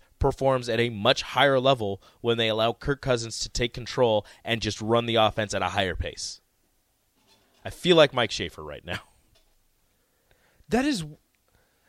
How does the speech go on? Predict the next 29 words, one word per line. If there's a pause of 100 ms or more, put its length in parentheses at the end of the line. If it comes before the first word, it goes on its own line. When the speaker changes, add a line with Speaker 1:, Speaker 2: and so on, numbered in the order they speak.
(220)
Speaker 2:
I
don't
know.
I
don't
know
if
Miami,
I
think
Miami's
in
a
better
position
to,
to
make
the
playoffs
than
Minnesota.
Four
oh
two.
Speaker 1:
Minnesota,
Minnesota
has
Chicago,